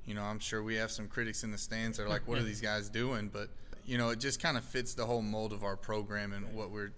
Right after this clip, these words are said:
Speaker 1: we're trying to establish with these kids and what we have established with these kids.
Speaker 2: Yeah, well, you know, Kevin Kelly at Pulaski Academy in Arkansas made it popular, and you see people, I've seen people try to do that live in games where I've, I've been at watching f-,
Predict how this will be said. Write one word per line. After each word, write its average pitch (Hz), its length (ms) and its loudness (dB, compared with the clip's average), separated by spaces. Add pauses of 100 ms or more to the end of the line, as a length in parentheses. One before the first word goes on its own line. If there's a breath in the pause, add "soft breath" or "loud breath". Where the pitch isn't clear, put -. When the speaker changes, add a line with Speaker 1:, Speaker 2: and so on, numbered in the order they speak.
(160)
Speaker 1:
we're 107 120 -4
trying 107 380 -2
to 107 140 -4
establish 101 540 -2
with 101 140 -8
these 101 160 -6
kids 107 180 -4
and 113 80 0
what 117 100 -2
we 127 100 0
have 135 180 2
established 101 600 -4 (420 loud breath)
with 107 160 -4
these 104 180 -4
kids. 104 460 -4 (520)
Speaker 2:
Yeah, 131 280 -4
well, 139 440 -6
you 139 200 -6
know, 120 200 -4
Kevin 147 380 6 (220)
Kelly 151 380 12
at 143 80 -2 (560 loud breath)
Pulaski 143 540 2
Academy 143 680 2
in 123 100 0
Arkansas 139 560 0
made 135 240 0
it 135 260 -4
popular, 131 560 4
and 123 140 2
you 127 60 2
see 135 260 2
people, 127 520 0 (400 loud breath)
I've 147 100 2
seen 214 200 12
people 143 260 12
try 147 220 6
to 127 80 2
do 139 240 6
that 123 320 2 (200)
live 160 300 12
in 151 60 10
games 156 360 10
where 143 180 6
I've, 127 220 2
I've 127 160 0
been 135 180 4
at 135 180 2
watching 135 300 0
f-, - 100 -8